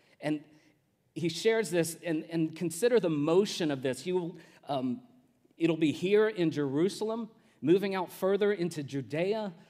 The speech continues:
further into Samaria, and to the ends of the earth.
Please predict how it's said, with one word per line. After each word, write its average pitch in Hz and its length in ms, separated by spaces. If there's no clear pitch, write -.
further 208 420
into 175 300
Samaria, 202 800
and 143 160
to 208 220
the 185 240
ends 196 380
of 185 240
the 165 180
earth. 160 420